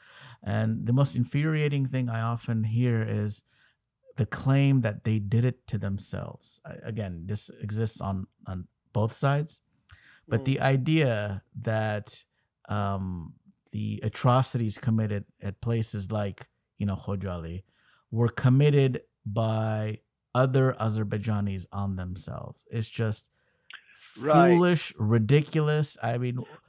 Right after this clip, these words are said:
Speaker 2: Well, just look at, just look at that caricature of, of Turks, you know?
Speaker 1: Yeah.
Speaker 2: Look at how hate-filled that is. That people just very casually, without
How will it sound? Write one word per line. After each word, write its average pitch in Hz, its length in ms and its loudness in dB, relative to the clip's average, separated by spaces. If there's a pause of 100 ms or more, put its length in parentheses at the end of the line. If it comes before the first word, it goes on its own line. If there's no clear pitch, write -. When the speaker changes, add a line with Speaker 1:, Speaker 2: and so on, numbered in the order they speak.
Speaker 2:
Well, - 200 -12 (140)
just 220 200 -6
look 269 220 -2
at, 294 100 -4 (200)
just - 220 -8
look 247 180 -6
at 247 140 -6
that 202 160 4 (140)
caricature 151 1000 -2
of, 131 400 -2
of 123 120 -8 (120)
Turks, 170 380 -6 (440)
you 139 160 -8
know? 151 320 4
Speaker 1:
Yeah. 101 160 -2 (560)
Speaker 2:
Look 208 260 2
at 247 180 4
how 175 280 2
hate-filled 127 720 -4
that 90 260 -2
is. 104 260 -16 (420)
That 160 260 4
people 220 460 2
just 143 240 -10
very 202 280 0
casually, 170 580 -2
without 127 300 0